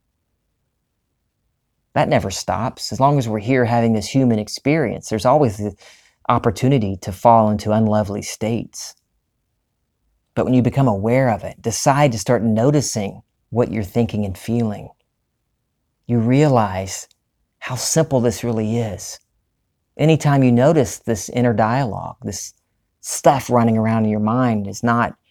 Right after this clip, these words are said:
what you want to continue experiencing, stop right there and just begin imagining something different. What do you want to experience? What would the feeling be like if I were that now?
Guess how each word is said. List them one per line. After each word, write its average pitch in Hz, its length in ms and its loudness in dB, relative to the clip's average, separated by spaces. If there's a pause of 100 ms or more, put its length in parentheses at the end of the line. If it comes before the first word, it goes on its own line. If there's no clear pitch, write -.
(480)
what 120 200 2
you 127 80 4
want 117 200 4
to 104 80 -6
continue 107 440 0
experiencing, 123 800 -2
stop 190 340 -2
right 180 220 -2
there 190 220 0
and 110 140 -4
just - 280 -8 (720)
begin 139 240 2
imagining 127 480 2
something 123 380 -4
different. - 520 -8 (100)
What 131 220 4
do 117 120 0
you 170 180 2
want 98 220 -4
to - 100 -10
experience? - 840 -14 (1600)
What 135 180 2
would 147 140 0
the 147 80 0
feeling 123 440 0
be 113 120 0
like 104 560 -4 (640)
if - 160 -8
I 107 100 2
were 98 120 -4
that 104 400 -2 (100)
now? 101 720 -4